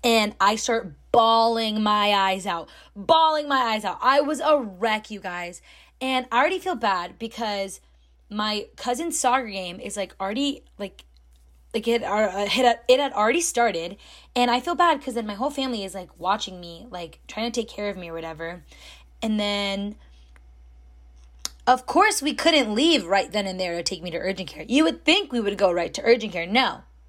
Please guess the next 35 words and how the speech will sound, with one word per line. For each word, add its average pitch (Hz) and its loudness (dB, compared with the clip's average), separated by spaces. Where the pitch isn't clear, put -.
I 285 4
had 311 2
to 403 4
wait 233 2
until 370 2
the 381 2
soccer 294 2
game 320 2
ended 254 0
for 277 0
my 277 0
family 294 0
to 381 -2
take 349 0
me 359 -2
to 311 2
urgent 302 -2
care. 208 -2
And 311 2
it's 294 2
not 285 2
like 311 0
it 339 0
was, 339 -4
like, 320 -6
because, 240 0
um, 196 0
it's 294 2
'cause 302 -2
we 302 4
all 254 4
drove 247 4
in 233 -2
one 202 -2
car. 202 -2